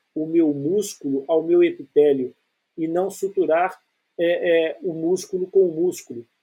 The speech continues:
Isso é muito importante. Então, como o músculo está dentro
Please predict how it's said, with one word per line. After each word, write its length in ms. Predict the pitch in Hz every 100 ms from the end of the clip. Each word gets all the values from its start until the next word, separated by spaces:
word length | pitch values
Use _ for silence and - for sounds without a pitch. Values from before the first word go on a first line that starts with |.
| _ -
Isso 280 | 220 220 214
é 80 |
muito 320 | 175 196 214 208
importante. 680 | 196 202 - 135 127 - _ _ _
Então, 320 | 185 190 262 - -
como 300 | 294 277 220
o 60 |
músculo 460 | 160 156 147 - 139
está 240 | - 160
dentro 720 | 131 131 196 233 202 143 120